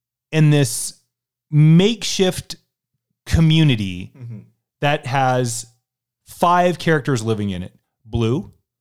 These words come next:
Speaker 1: and now we come to the big moment, Jesse. Blue has had a baby on her own.
Speaker 2: Yeah.
Speaker 1: Oh my gosh. So the biosyn engineering is now affecting the animals.
Speaker 2: Blue Junior.
Speaker 1: Blue, Blue Junior, Bryce Dallas Howard, Chris Pratt,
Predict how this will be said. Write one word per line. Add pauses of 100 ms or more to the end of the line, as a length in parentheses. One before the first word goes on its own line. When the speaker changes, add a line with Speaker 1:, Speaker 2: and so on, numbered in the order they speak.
(400)
Speaker 1:
and
now
we
come
to
the
big
moment,
Jesse. (420)
Blue
has
had
a
baby
on
her
own.
Speaker 2:
Yeah. (520)
Speaker 1:
Oh
my
gosh.
So
the
biosyn
engineering
is
now
affecting
the
animals.
Speaker 2:
Blue
Junior. (840)
Speaker 1:
Blue,
Blue
Junior, (340)
Bryce
Dallas
Howard,
Chris
Pratt,